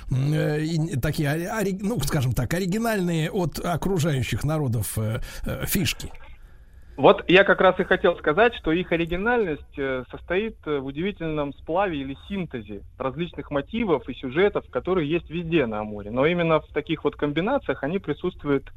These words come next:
Speaker 2: ну, вот действительно у них. А, вообще вот, э, р-, расскажу очень кратко, наверное. Сами-то они себя считали, один из мифов, по крайней мере, ульчских гласит, что они потомки Луны. Вот, э, значит, э, ну,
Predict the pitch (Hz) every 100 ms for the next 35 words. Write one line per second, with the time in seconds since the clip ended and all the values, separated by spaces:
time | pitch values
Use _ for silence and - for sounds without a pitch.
0 | - - - - - - 151 147 131 -
1 | 165 143 135 147 147 107 - - - -
2 | - - 143 147 147 147 143 - 95 -
3 | - - 214 165 180 180 180 175 170 160
4 | - 180 196 196 160 165 147 185 233 -
5 | 165 156 151 139 131 117 113 - - -
6 | 190 208 165 160 160 - 151 156 - 147
7 | 190 196 160 135 147 139 156 143 120 -
8 | 117 120 127 123 117 117 - - 131 -
9 | - 120 135 131 220 226 - 139 170 202
10 | 127 170 175 - 151 143 139 135 131 170
11 | 175 107 - - - - - - - -
12 | - - - - 120 120 98 - 120 117
13 | 110 143 139 120 131 127 127 123 123 120
14 | 120 117 139 226 202